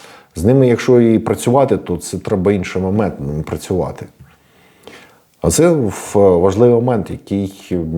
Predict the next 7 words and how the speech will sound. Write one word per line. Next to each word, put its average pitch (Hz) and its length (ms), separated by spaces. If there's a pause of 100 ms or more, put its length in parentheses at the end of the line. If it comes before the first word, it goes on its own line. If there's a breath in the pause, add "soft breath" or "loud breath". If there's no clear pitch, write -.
(180)
ну, 78 300 (580)
хотілося 87 720
б, - 160
е, 76 380
сказати 87 600 (120)
по, 85 340 (1160)
м, 78 560